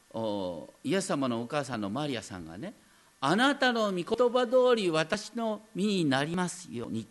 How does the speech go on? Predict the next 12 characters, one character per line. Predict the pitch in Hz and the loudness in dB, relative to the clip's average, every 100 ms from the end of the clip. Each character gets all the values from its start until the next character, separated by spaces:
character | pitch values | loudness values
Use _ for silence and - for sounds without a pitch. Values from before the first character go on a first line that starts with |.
| - _ _ _ _ _ _ _ _ | -16 _ _ _ _ _ _ _ _
Let | - 185 - 160 | -4 -4 -4 -4
it | 139 - | -4 -4
be | 123 127 117 | -4 -2 -4
to | - 110 | -4 -4
me | 101 104 87 - - | -2 -2 -4 -12 -20
according | - 123 143 123 113 101 | -14 -6 -4 -2 -4 -4
to | 113 | -8
your | 95 90 80 | -6 -6 -8
word. | 80 - - - - - 87 | -14 -18 -20 -20 -20 -18 -10
Let | 170 202 - - | -10 -10 -16 -14
it | 170 151 135 | -14 -14 -12
be | 175 151 | -10 -10